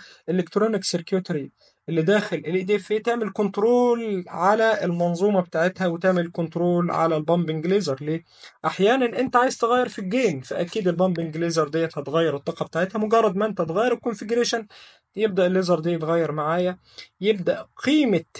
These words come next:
ال-، ال-، الجين تتغير معايا. لما يوصل لحد معين هيدي فيدباك، نيجاتيف فيدباك، يقول، يقول ايه؟ يقول للبامب: "خلاص وقفي، ما تزيديش عن القدر ده، واثبتي على القيمة دي، هي دي اللي بتحقق جين مثلا توينتي فايف دي بي، مش محتاج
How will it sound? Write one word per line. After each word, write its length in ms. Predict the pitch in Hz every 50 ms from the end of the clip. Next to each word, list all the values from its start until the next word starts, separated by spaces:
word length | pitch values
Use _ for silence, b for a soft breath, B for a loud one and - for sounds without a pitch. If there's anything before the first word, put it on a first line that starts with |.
| b b b b b b -
ال-، 320 | 151 165 175 175 170 170 160
ال-، 400 | 160 156 139 156 160 160 156 151
الجين 540 | - 156 156 156 151 165 196 202 196 190 180
تتغير 520 | 180 165 - 160 156 185 196 202 185 175
معايا. 400 | 170 165 170 196 233 277 285 269
لما 240 | 254 254 262 254 262
يوصل 320 | 269 269 - - 226 214
لحد 360 | 208 185 - 247 233 208 190
معين 440 | 202 202 190 196 214 240 262 269 254
هيدي 320 | 190 185 202 208 185 175 180
فيدباك، 440 | - 202 190 160 170 185 180 -
نيجاتيف 380 | 196 190 180 175 170 165 156 -
فيدباك، 420 | - 180 185 160 185 196 196 -
يقول، 440 | 175 170 185 196 185 175 175 170 165 151
يقول 280 | 151 151 160 175 175 170
ايه؟ 160 | 175 175 175 B B B B - 214
يقول 140 | 247 269 240
للبامب: 400 | 220 214 185 202 220 233 190 180
"خلاص 440 | - - 180 175 190 190 - -
وقفي، 380 | 175 - - 185 208 208 - 233
ما 160 | 226 214 190
تزيديش 480 | 170 156 160 175 175 214 226 - - -
عن 280 | 160 165 175 190 196
القدر 560 | 180 165 160 - - - 233 240 208 196 196 196
ده، 200 | 220 269 294 b b b b b -
واثبتي 420 | 165 165 - - 190 208 208 208 175
على 120 | 170 165
القيمة 280 | 165 - 214 214 202 196
دي، 140 | 208 220
هي 160 | 196 220 214 202
دي 100 | 185 208
اللي 100 | 196 180
بتحقق 460 | 175 - - - 208 - - 170 -
جين 300 | 160 160 190 190 180 175
مثلا 440 | 175 175 170 - 180 180 180 180 185 B B B B B - -
توينتي 320 | - 175 180 170 - 170
فايف 580 | - - 175 165 160 165 160 156 - - - -
دي 340 | 143 147 147 147 143 147 160
بي، 280 | 131 127 117 113 - - -
مش 180 | 139 135 -
محتاج 380 | 147 - - _ - 160 160